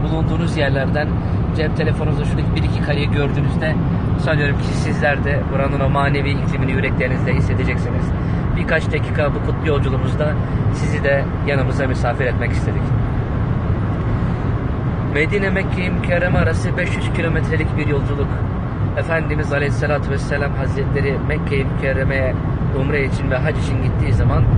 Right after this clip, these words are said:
gitmekte olduğumuz yolun güzergahının şu anda sağ tarafta görmüş olduğunuz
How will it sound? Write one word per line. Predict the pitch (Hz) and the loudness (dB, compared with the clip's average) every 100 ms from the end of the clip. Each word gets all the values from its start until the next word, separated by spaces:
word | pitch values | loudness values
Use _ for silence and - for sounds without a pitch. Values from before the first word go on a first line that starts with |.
| - - - - | 4 4 4 4
gitmekte | 139 156 - 170 | 4 2 2 2
olduğumuz | 156 139 147 147 - | 2 2 2 2 0
yolun | 139 139 143 - | 0 0 0 0
güzergahının | 143 135 131 127 135 139 135 - - - | 2 2 2 2 2 2 0 0 0 2
şu | |
anda | 147 143 | 2 2
sağ | 147 151 | 4 4
tarafta | 143 135 127 | 4 2 2
görmüş | 131 135 139 | 2 2 2
olduğunuz | 131 123 135 139 | 2 2 2 2